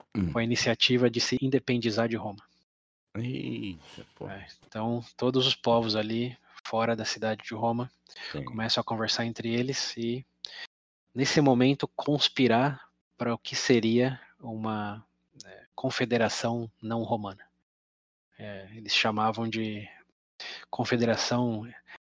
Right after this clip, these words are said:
Speaker 2: itálica. Ó, ó o
Speaker 1: Hum.
Speaker 2: precedente pro país aí. <laughs>
Speaker 1: Sim. <laughs>
Speaker 2: Então, os aliados da Itália começaram a se reunir, começaram a conversar.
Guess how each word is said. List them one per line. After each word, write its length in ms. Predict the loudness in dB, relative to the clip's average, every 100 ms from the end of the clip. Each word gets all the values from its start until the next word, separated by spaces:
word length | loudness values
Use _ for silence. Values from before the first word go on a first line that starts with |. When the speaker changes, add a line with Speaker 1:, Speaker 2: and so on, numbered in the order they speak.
| _ -2
Speaker 2:
itálica. 600 | 2 4 2 0 -8 -10 -14 _ -12
Ó, 60 |
ó 160 | -8 -4
o 240 | -2 0 -2
Speaker 1:
Hum. 80 |
Speaker 2:
precedente 560 | 0 0 0 0 -2 -4
pro 100 | -6
país 340 | -4 -4 -4
aí. 120 | -8 -8 -6
<laughs> 400 | -4 -2 -4 -4
Speaker 1:
Sim. 80 |
<laughs> 920 | -4 -4 -2 0 4 4 4 2 -2 2
Speaker 2:
Então, 340 | 2 2 -2 -8 -18 -20 -12
os 160 | -6 0
aliados 520 | 2 6 6 6 4
da 180 | 2 2 0
Itália 580 | 0 4 6 6 4 0 -8
começaram 440 | -6 -6 -4 -2
a 20 |
se 120 | -2
reunir, 380 | -4 -2 2 2
começaram 440 | 2 -2 -2 -4 -4
a 40 |
conversar. 580 | -6 -4 0 2 0